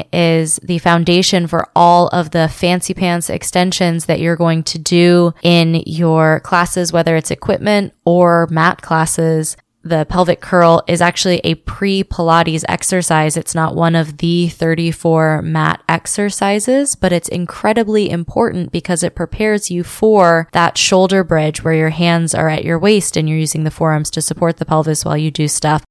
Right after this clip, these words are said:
Helps prepare you for swan dive, for rocking, for single leg kick, double leg kick. On the equipment as well, grasshopper or pulling straps. All of the things where we're going to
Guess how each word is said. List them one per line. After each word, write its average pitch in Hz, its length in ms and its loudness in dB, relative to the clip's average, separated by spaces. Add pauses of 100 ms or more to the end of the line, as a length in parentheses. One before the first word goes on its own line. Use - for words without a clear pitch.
(240)
Helps 165 260 0
prepare 175 260 -2
you 175 140 2
for 185 160 -4
swan 185 560 2
dive, 151 380 2
for 156 200 -4
rocking, 156 800 0
for 156 640 -2
single 185 380 0
leg 170 320 0
kick, 196 440 -2
double 190 360 2
leg 156 280 2
kick. - 300 -6 (100)
On 185 180 2
the 180 100 0
equipment 190 420 0
as 165 180 -4
well, 180 320 4
grasshopper 156 1000 -2
or 180 380 4
pulling 220 460 0
straps. - 540 0 (280)
All 254 200 6
of 269 100 2
the 254 100 2
things 220 280 -2
where 185 120 2
we're 180 100 2
going 180 280 -2
to 170 420 0